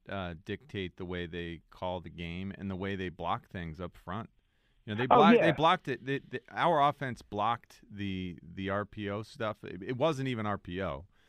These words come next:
Speaker 1: They blocked the, the zone read stuff completely different against the Giants than we did the whole rest of the year, and it limits our effectiveness. That, that is for sure. And, and in two weeks, we just have to hope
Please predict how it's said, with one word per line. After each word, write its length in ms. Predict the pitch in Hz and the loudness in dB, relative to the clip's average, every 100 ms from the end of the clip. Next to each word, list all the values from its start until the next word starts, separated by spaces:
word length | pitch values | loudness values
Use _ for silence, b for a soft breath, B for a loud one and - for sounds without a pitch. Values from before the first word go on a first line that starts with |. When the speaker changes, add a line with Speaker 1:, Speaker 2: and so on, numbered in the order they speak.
| _ _ | _ _
Speaker 1:
They 100 | 110 | -6
blocked 600 | 92 113 127 120 - 101 | -2 0 0 0 -12 -10
the, 300 | 104 98 95 90 | -6 -4 -6 -6
the 200 | 98 90 | -8 -6
zone 400 | 87 117 120 107 | -4 -4 -2 -4
read 320 | 113 113 101 | -4 -4 -8
stuff 320 | - 98 - | -6 -6 -6
completely 460 | 104 - 110 110 101 | -10 -6 -6 -4 -4
different 460 | 107 101 113 107 - | -4 -4 -6 -6 -6
against 340 | 92 98 - | -6 -6 -6
the 80 | 95 | -8
Giants 400 | 92 92 98 - | -4 -4 -4 -6
than 220 | 104 92 | -6 -4
we 100 | 90 | -4
did 260 | 78 95 90 | -2 -4 -2
the 100 | 82 | -4
whole 180 | 98 | -4
rest 260 | 107 107 - | -2 -4 -4
of 100 | 117 | -8
the 100 | 120 | -6
year, 340 | 98 90 87 - B B B B - | -4 -4 -4 -10 B B B B -8
and 420 | 98 95 95 90 - | -4 -4 -4 -6 -6
it 220 | 104 98 _ - | -6 -6 _ -12
limits 680 | 98 98 123 107 - - - - - | -4 -2 -2 -4 -12 -18 -18 -16 -4
our 320 | 95 104 104 | 0 0 0
effectiveness. 800 | 98 117 127 127 90 82 69 - - | -2 -4 -4 -6 -8 -10 -10 -12 -4
That, 220 | 98 - 92 | -4 -4 -6
that 280 | 95 107 95 | -2 -2 -4
is 320 | 107 95 87 _ _ _ - | -6 -6 -8 _ _ _ -12
for 140 | 101 | -10
sure. 380 | - 135 131 - _ - | -4 -2 -2 -6 _ -8
And, 320 | 98 95 92 | -6 -6 -6
and 260 | 98 95 92 | -6 -6 -4
in 200 | 98 87 | -6 -6
two 200 | 123 135 | -6 -4
weeks, 380 | 123 131 - - | -4 -6 -10 -10
we 140 | 98 | -8
just 160 | 101 - | -8 -8
have 160 | 107 - | -8 -8
to 100 | 87 | -8
hope 220 | 104 | -8